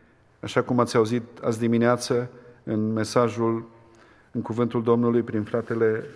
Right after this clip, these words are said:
Lazar, ne-a vorbit Domnul puternic. Iacov a plâns pentru Iosif. Iov, în șaisprezece cu șaisprezece, spune:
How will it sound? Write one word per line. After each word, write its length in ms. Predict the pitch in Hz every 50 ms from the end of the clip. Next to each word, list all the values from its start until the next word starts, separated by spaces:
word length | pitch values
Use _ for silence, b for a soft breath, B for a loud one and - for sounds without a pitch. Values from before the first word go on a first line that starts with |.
| - 80 113
Lazar, 480 | 117 113 117 113 104 123 120 117 117 B B B B B B B B B B B _
ne-a 160 | - 117 117
vorbit 320 | 107 113 110 104 117 117 113
Domnul 400 | 117 113 113 113 117 113 113 113
puternic. 720 | - - 113 107 - 117 110 104 113 113 113 110 - - b b b b b b b b b b b b b _ _ _ _
Iacov 580 | 113 117 123 127 127 - 143 135 127 123 127 - -
a 120 | 117 117
plâns 300 | 117 120 123 123 117 -
pentru 300 | - 123 117 117 - 117
Iosif. 600 | 113 113 113 113 - - - 117 110 107 - - - - - _ _ b b b b b b b b b b b b b
Iov, 560 | - 120 135 170 196 185 151 117 104 - - - 127 120
în 60 | 117
șaisprezece 500 | 110 - - 139 127 123 - - 123 117
cu 60 | -
șaisprezece, 540 | 110 - - 127 123 - - - 113 - -
spune: 340 | - 131 127 120 120 113 110